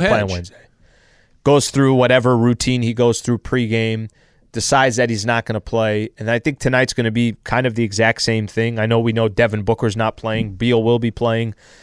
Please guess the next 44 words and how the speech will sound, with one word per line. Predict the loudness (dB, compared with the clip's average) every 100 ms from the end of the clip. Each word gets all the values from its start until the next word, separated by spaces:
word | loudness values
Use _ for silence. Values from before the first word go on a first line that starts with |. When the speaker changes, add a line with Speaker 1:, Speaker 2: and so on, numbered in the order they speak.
| -20 _ _
Speaker 1:
It, | -6 -6 _ -8
it, | -6 -6 -8
it's | -6 0
so | 2 4
early | 6 4 4
in |
the | 2
season, | 2 2 2 0
but | 2 0 0 _ -20
it's | -20 -20 _
kinda | -2 -2
crazy | 2 2 2 0
how | -2 -4
you're | -4
looking | -2 0 0
at | 0
a |
game | 0 0 -2
and | -4
saying, | -4 -4 -6 -14 _ _ _ _ _ _ _
"Fallen | 0 0 0 -2
three | -4 -4
and | -4
six, | -4 -4 -6
go | 0 2 2
oh | 0 -2
and | -2
four | -2
on | 0
the | 0
road | 0 0
trip, | -2 -4
start | 2 2 4
the, | 2 2 -2 -12 -18 -6
start | 0 0 2
the |
year | 4 4 4
oh | 2 2
and | 0
six | -2 0 0
on | 2
the | 4
road." | 4 4 2 -2
Just | -2 -2